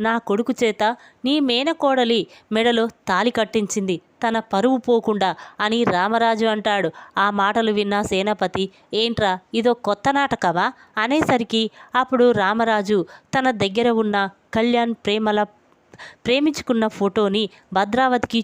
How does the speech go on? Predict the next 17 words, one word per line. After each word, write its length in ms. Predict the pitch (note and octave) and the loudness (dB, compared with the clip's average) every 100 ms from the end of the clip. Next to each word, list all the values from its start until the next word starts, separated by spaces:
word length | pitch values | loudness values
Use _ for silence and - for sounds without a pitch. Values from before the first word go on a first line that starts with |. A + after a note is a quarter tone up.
| - | 0
చూయిస్తాడు. 540 | A3 A3 - F#3+ F3 D#3+ - - | 0 0 0 0 0 -4 -8 -4
అది 180 | G#3+ C#4 C#4 | -2 0 0
చూసిన 260 | B3 A#3 G#3+ | -2 0 -2
భద్రావతి 720 | F#3+ F3+ F#3 G#3+ G#3 G3 G#3+ A3+ - - | 0 -2 0 0 0 -2 -4 -4 -10 -4
ఒక్కసారే 600 | F#3+ - F4+ F4 D#4+ D#4 | -4 -2 -2 2 2 2
స్టన్ 320 | - C#4 B3+ A#3+ | 0 -2 0 0
అవుతుంది. 360 | A3+ A3 F#3 D#3+ - - | 0 0 0 -2 -6 -4
"నిజమా 380 | G#3 A3 A#3+ A3+ | 0 2 2 2
ప్రేమ, 400 | G#3+ G#3 G3+ F#3+ - - A#3+ | 2 0 0 0 -2 -4 -4
చెప్పు" 260 | A3 A#3 G#3 - | 0 0 -2 -2
అనగానే 500 | G3 A3 G#3+ G3 A#3+ - - - | -2 0 0 0 -4 -6 -12 -2
అప్పుడు 320 | C4+ C4 B3+ | -2 2 2
ప్రేమ, 360 | B3 - G#3+ G#3+ G#3 - - - | 2 0 -2 0 -2 -2 -12 -2
"అవునత్తయ్య, 680 | G#3 A3 G#3+ - G3 F#3 E3+ _ _ | 0 2 0 0 0 0 -2 _ _
నిజమే, 420 | G3+ G#3 A3 G#3+ F3+ - - | -2 0 2 0 -4 -8 -8
నేను 280 | A3 A#3 A#3 | -2 0 0
కళ్యాణ్ 460 | A3+ G3 G3+ G#3 G#3+ | 0 0 0 0 -2